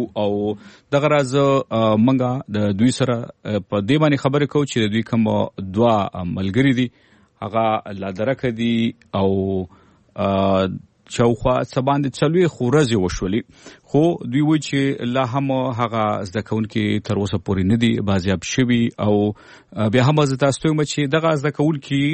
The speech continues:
په خیبر پښتونخوا اعلی وزیر سهیل اپریدي چې کومه جرګه رابللې وه د سولې او نورو ستونزو په هدف باندې، نو په هغې کې د ګډون لپاره دغه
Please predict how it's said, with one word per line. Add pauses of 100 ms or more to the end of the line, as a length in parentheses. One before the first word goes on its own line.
(200)
په
خیبر
پښتونخوا (100)
اعلی
وزیر
سهیل
اپریدي
چې
کومه
جرګه (280)
رابللې
وه (240)
د (220)
سولې
او
نورو (100)
ستونزو
په (100)
هدف
باندې، (440)
نو
په
هغې
کې (200)
د
ګډون
لپاره
دغه